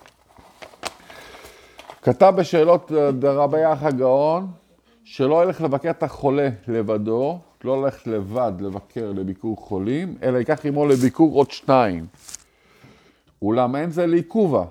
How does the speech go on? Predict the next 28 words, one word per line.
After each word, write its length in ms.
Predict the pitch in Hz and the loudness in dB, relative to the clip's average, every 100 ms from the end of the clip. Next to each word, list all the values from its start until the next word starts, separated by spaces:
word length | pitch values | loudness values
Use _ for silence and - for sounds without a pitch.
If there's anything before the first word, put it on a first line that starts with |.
| 107 | -6
אלא 140 | 107 | -6
לכתחילה 600 | 131 151 - 254 226 175 | -6 -8 -8 -4 0 0
אחד 280 | 143 160 143 | 0 -2 0
אפשר. 380 | 123 110 101 90 | -2 -2 -4 -4
זאת 120 | - | -6
אומרת, 260 | 135 160 131 | -4 -4 0
זה 100 | 147 | 0
לא 120 | 202 | 2
מעכב. 500 | 208 165 - 147 104 | 2 0 0 0 0
אם 140 | 123 | -2
אין 80 | 139 | -6
לך 120 | - | -2
עוד 140 | 135 139 | 0 0
שני 180 | - 147 | -4 -4
חברים 300 | 135 131 135 | -2 -2 -4
שרוצים 440 | 139 123 - 143 | -4 -6 -6 -4
לבוא 200 | 139 220 | 0 2
איתך, 240 | 208 - 160 156 151 - _ _ _ _ _ | 0 0 -2 -2 -6 -12 _ _ _ _ _
זה 140 | 98 123 | -6 0
לא 160 | 185 | 0
מעכב 420 | 196 165 - 180 | 2 -2 0 0
אותך. 260 | 147 - 92 82 - | 0 -4 -8 -12 -14
אתה 120 | - 92 | -12 -6
תלך 340 | 123 147 139 | -4 -2 -4
בכל 260 | 139 175 165 | -4 -2 -2
מצב. 340 | 147 101 85 - _ _ _ _ _ _ _ _ _ _ _ | -4 -6 -8 -10 _ _ _ _ _ _ _ _ _ _ _
אתה 120 | - | -12
תלך. 400 | 95 135 143 95 | -6 -2 -2 -2